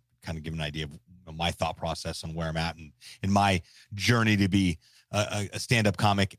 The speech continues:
But, um, I always ask questions and, and, and, and, and pick their brain a bit to, to, to, to figure out what my path is, is going to be on here. And I mentioned that I was in Miami, and, and what really stuck out was the guy goes, "Dude,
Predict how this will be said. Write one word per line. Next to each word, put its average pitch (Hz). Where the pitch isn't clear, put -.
But, 98
um, 90
I 107
always 104
ask 95
questions 92
and, 87
and, 85
and, 80
and, 82
and 98
pick 113
their 95
brain 101
a 101
bit 85
to, 87
to, 82
to, 101
to 104
figure 110
out 95
what 98
my 98
path 90
is, 82
is 90
going 92
to 85
be 98
on 98
here. 90
And 82
I 101
mentioned 113
that 92
I 87
was 92
in 90
Miami, 95
and, 82
and 71
what 98
really 104
stuck -
out 98
was 87
the 85
guy 85
goes, 85
"Dude, 113